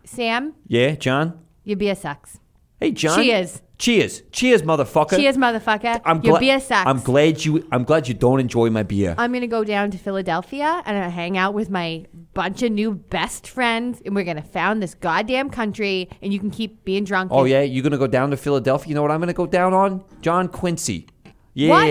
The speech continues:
Speaker 1: My
Speaker 2: I'm gonna,
Speaker 1: son?
Speaker 2: I'm gonna suck
Speaker 1: Oh,
Speaker 2: your
Speaker 1: God.
Speaker 2: son's
Speaker 1: Get
Speaker 2: dick.
Speaker 1: Ab-, if you go near Abigail or
Speaker 2: Oh,
Speaker 1: my son, John
Speaker 2: I,
Speaker 1: Quincy.
Speaker 2: oh, Abigail, uh,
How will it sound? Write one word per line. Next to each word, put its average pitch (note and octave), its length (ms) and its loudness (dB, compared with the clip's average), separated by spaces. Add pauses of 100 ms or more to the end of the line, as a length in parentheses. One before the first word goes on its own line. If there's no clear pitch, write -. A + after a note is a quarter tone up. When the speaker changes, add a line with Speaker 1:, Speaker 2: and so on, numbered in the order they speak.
Speaker 1:
My - 120 4
Speaker 2:
I'm F#3+ 80 4
gonna, G3+ 160 4
Speaker 1:
son? D4 300 6
Speaker 2:
I'm F#3+ 80 4
gonna F#3+ 140 4
suck F#3 320 0
Speaker 1:
Oh, G3 60 0
Speaker 2:
your C#3 80 2
Speaker 1:
God. G#3 220 4
Speaker 2:
son's E3+ 340 2
Speaker 1:
Get C4 360 4
Speaker 2:
dick. - 160 -16
Speaker 1:
Ab-, A#3 380 2
if G#3+ 160 -4
you D#4+ 160 2
go D4 220 2
near A#3+ 340 0
Abigail G3 520 0
or A#2+ 120 8
Speaker 2:
Oh, - 40 4
Speaker 1:
my F#3 180 0
son, F3 340 -6
John B2 100 2
Speaker 2:
I, E3 100 2
Speaker 1:
Quincy. E3 380 -8
Speaker 2:
oh, C3+ 180 6
Abigail, C3 560 2
uh, B2+ 80 -6